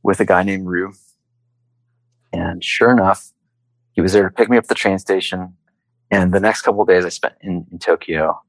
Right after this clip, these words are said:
uh, he helped me see a layer of the city that I,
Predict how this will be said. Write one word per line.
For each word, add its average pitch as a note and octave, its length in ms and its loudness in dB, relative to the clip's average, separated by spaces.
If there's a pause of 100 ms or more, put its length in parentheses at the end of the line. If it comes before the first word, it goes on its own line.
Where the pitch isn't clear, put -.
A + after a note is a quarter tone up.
(120)
uh, - 200 -10 (560)
he G2 440 0 (720)
helped C3+ 240 2
me A#2 100 4
see A2 360 0
a - 360 0
layer G2 560 4
of - 120 -2
the G#2 60 -10
city A#2 300 -2
that G2+ 120 -2
I, G2+ 120 2